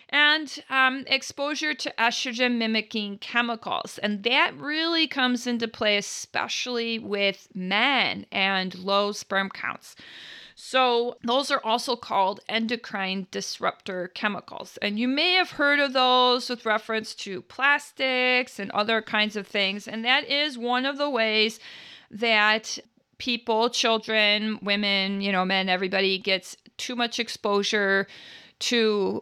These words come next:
estrogens, is because these endocrine disruptors, they mimic estrogen. So you also have a little bit of this with phytoestrogens in foods,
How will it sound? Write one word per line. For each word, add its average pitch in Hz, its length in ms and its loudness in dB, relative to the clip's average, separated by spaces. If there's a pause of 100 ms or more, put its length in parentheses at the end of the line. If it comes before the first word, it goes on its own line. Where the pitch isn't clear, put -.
(360)
estrogens, 208 800 -4
is 185 120 -10
because 190 420 -4
these 196 280 -8
endocrine 240 560 -2
disruptors, 185 800 -4
they 202 140 2
mimic 196 680 -2
estrogen. - 640 -6 (680)
So 226 640 2 (180)
you 269 160 -2
also 330 340 2
have 302 240 4
a 262 140 2
little 381 220 0
bit 349 140 2
of 294 120 0
this 269 400 2
with 233 480 0
phytoestrogens 220 1040 0
in 185 100 -6
foods, 269 840 0